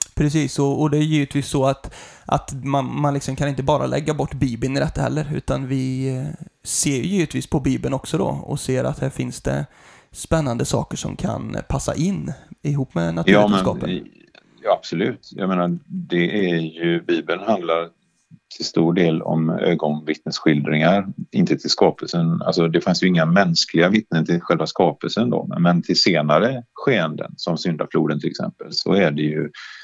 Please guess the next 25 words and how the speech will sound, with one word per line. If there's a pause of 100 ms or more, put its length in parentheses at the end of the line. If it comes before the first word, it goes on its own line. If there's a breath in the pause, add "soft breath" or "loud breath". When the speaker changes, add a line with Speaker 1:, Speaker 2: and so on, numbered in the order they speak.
(260 loud breath)
Speaker 2:
det,
det
där
är
ju
dokumentationer
som
människor
har
gjort
av, (200)
eh,
vad
som
faktiskt
skedde
då. (520 loud breath)
Men
sen
har
vi
ju
Guds
eget
vittnesbörd,